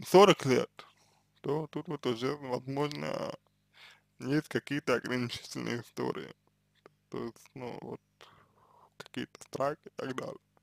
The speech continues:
Тем более, что что-то же побудило вас спрашивать об этом. Что-то побудило вас, э,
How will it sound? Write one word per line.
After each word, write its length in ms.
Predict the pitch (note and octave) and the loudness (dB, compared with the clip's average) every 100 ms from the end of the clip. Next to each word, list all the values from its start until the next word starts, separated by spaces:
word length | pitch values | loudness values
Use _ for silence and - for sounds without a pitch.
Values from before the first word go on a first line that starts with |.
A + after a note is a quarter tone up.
| _ _ - _ _ _ _ _ - | _ _ -20 _ _ _ _ _ -16
Тем 120 | - | -2
более, 320 | C#3+ E3 E3 | 6 8 8
что 1040 | C#3 - C#3 C3 C3 B2+ A#2+ A#2+ A2+ F#2 A#2 | 4 4 6 8 8 6 4 2 0 -2 -4
что-то 360 | A#2+ D3 D3 A#2+ | 0 0 2 0
же 100 | A#2 | -2
побудило 560 | - A#2 - G3 G#3+ C3+ | -6 -6 -6 2 4 4
вас 200 | C3+ - | 2 0
спрашивать 640 | - C3 B2+ - - _ - | -4 0 0 -2 -10 _ -8
об 160 | A#2+ | -6
этом. 200 | B2 - - _ _ _ _ _ _ _ _ _ - E3 D#3 - _ _ - | -6 -10 -16 _ _ _ _ _ _ _ _ _ -16 -14 -16 -20 _ _ -20
Что-то 380 | - B2 A#2 A#2 | -6 -2 0 -2
побудило 520 | - A#2+ A#2+ D3+ C#3+ | -8 -12 -10 0 0
вас, 180 | A#2+ B2 - - | 0 -4 -10 -20
э, 40 | _ | _